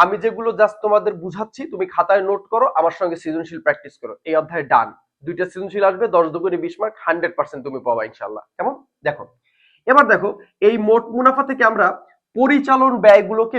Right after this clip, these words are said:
বিয়োগ করবো। আমি আগেই বলছি, যত ব্যয় সব কি হবে? বিয়োগ যাবে। তাহলে মোট মুনাফা থেকে পরিচালন ব্যয় আমরা কি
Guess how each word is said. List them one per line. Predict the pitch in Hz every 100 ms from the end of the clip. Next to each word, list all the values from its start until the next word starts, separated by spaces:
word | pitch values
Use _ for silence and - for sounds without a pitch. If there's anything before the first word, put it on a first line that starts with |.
| 170
বিয়োগ | 165 160
করবো। | 139 131
আমি | 160 202
আগেই | 190 240
বলছি, | 208 202 190
যত | 190 190 214
ব্যয় | 220 247
সব | - 233 247
কি | 233
হবে? | 147 - _ _ 151
বিয়োগ | 208 175 131
যাবে। | 123 - _ _
তাহলে | 156 180 180 196
মোট | 220 208
মুনাফা | 233 240 233 240
থেকে | 262
পরিচালন | 262 220 226 233 226
ব্যয় | 208 220
আমরা | 214
কি | 220